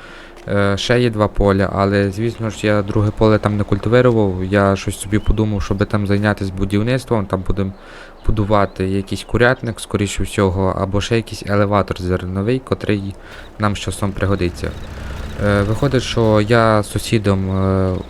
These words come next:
пішли, розгрузили наш причіп, зняли бочку з гербіцидом, і, е, тут є ручний розприскувач. Н-, він нам пригодиться, е, розприскувач нам пригодиться вже, коли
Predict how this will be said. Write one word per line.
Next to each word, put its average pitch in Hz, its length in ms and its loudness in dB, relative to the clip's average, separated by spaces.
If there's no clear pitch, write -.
пішли, 107 360 0
розгрузили 98 680 0
наш 98 200 -2
причіп, 90 440 -2
зняли 95 680 2
бочку 101 320 0
з 82 60 -4
гербіцидом, 104 640 0
і, 113 260 0
е, 110 520 0
тут - 220 -4
є 107 600 0
ручний 101 960 -4
розприскувач. 95 760 -4
Н-, 98 220 -2
він 127 180 -2
нам 135 160 -2
пригодиться, 117 760 -2
е, 110 360 2
розприскувач 123 760 -2
нам 131 120 0
пригодиться 123 440 0
вже, 120 140 0
коли 123 220 2